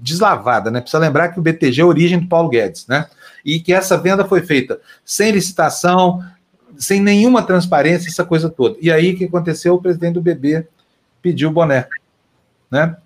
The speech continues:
Essa notícia não tá aqui na minha seleção, deveria estar, mas eu tô colocando agora só pra que vocês tenham uma ideia do que tá, do que tá acontecendo, tá? Então, nós temos várias mudanças na área econômica do governo. Essa última que a gente acabou de noticiar agora há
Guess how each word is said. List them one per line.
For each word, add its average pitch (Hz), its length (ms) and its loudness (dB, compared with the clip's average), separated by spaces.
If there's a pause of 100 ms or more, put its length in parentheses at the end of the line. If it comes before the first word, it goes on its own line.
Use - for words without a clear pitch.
Essa 131 220 -4
notícia 165 340 -4
não 175 140 -2
tá 170 120 2
aqui 147 160 -4
na 135 60 -4
minha 131 160 -2
seleção, 127 380 -4
deveria 160 340 0
estar, 165 420 0 (480)
mas 131 120 -6
eu 147 80 -8
tô 160 120 -2
colocando 143 440 0
agora 147 260 0
só - 160 -4
pra 180 160 -4
que - 80 -18
vocês 165 300 -4
tenham 165 160 -2
uma 160 80 0
ideia 143 280 0
do 135 120 -8
que - 100 -20
tá, 135 380 2 (120)
do 123 60 -10
que - 100 -10
tá 135 120 -2
acontecendo, 120 560 -6
tá? 127 100 -4
Então, 127 160 -10
nós 143 160 -4
temos 151 400 -6 (320)
várias 165 720 -2
mudanças 139 540 -2
na 135 100 0
área 127 160 2
econômica 123 480 -4
do 123 80 -8
governo. 165 460 -2 (500)
Essa 156 300 0
última 160 420 0
que - 100 -12
a 131 80 2
gente 135 380 -4
acabou 123 380 0
de 123 120 -6
noticiar 123 380 -2
agora 117 220 0
há - 40 -2